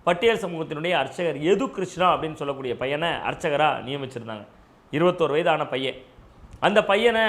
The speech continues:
நான் போய் செய்தி எடுக்க போயிருந்தேன். பட்டியல் சமூகத்தைச் சேர்ந்த அந்த இளைஞன் முதன் முதலாக, இந்தியாவிலே முதன் முதலாக அவர்தான் கோயில்ல அர்ச்சகரா நியமிக்கப்பட்டவர். அது அரசு கோயில்ல. மற்றபடி இப்ப நீங்க பூஜை வைக்கிறதுக்கு பாத்தீங்கன்னா, இப்போ கிராம கோயில் பூசாரிகள் பேரவை என்றெல்லாம் அமைப்பு வச்சிருக்காங்க இன்னைக்கு.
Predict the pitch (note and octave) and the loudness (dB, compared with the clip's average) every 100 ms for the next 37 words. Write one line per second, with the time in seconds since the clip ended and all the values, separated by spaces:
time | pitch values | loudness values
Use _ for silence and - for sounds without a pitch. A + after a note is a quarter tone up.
0 | F3+ C#3 E3+ F3+ F#3+ G3 G3+ G3 E3 D3+ | 0 0 0 2 -2 -2 0 0 0 -2
1 | C#3 C3+ A2+ G2 - - - _ - - | -2 -4 -6 -12 -16 -20 -20 _ -20 -4
2 | D#3+ G#3 A3 E3+ E3+ E3+ D#3 C#3 E3 F#3 | 0 4 4 2 0 -2 -4 -2 -2 -2
3 | D#3 C3 C#3+ D3 F3+ G#3 C3+ D3+ G#3+ G#3+ | -4 -4 -4 -4 -6 -6 -6 -2 -2 -2
4 | F#3+ F#3+ G3+ E3 D#3+ F#3+ F#3 F#3 G3+ E3 | 4 4 4 0 -2 0 0 0 -2 -2
5 | D#3+ E3+ D#3+ E3 F#3 D3 D3+ F#3 E3 - | -4 -4 -2 0 0 0 0 -2 -4 -12
6 | - - _ - - G#3 A3 G3 G3+ D#3+ | -20 -20 _ -14 4 6 8 6 4 4
7 | - F#3+ F3 D3+ D#3+ D#3+ D#3 B2+ A2 G2+ | 0 0 0 0 -2 -4 -6 -4 -6 -8
8 | - - - - - - C3+ E3+ E3 G#3 | -12 -20 -20 -20 -20 2 6 10 10 8
9 | G#3+ F#3+ D#3 B2+ A2 - - - - - | 2 -2 -2 -2 -6 -12 -18 -20 -20 -20
10 | - - - E3 G3 A#3 B3+ A3 G#3 F3 | -20 -18 -4 0 2 2 2 0 -2 -4
11 | A3 A3 G#3 G3 F#3+ F3 F3 F3 F3 G#3+ | -2 0 0 0 -4 -2 -4 -4 -2 -2
12 | G3+ - - _ _ _ F3+ F3 E3 G#3 | -2 -6 -18 _ _ _ 2 6 10 10
13 | B3+ B3 A3+ G3+ E3 A3 A3+ G#3 G3 F3+ | 8 4 2 2 -2 -2 2 2 0 2
14 | F#3 F#3 F#3 E3+ F#3 G#3+ E3+ F3+ F3+ - | 2 2 0 0 2 2 0 0 -2 -4
15 | D3+ C3+ A2 G#2+ G#2 | -2 -2 -4 -8 -14